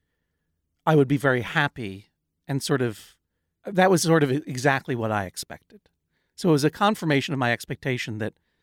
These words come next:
what I'm doing may only reach a very small group of people, and I will always continue doing it,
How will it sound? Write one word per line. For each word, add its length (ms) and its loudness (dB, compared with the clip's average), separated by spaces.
what 160 2
I'm 220 6
doing 360 2
may 140 0
only 200 0
reach 220 -8
a 40 -10
very 220 -4
small 460 -8
group 200 -4
of 100 -10
people, 360 -4
and 100 -2
I 80 2
will 140 -2
always 300 4
continue 400 -4
doing 320 0
it, 140 -10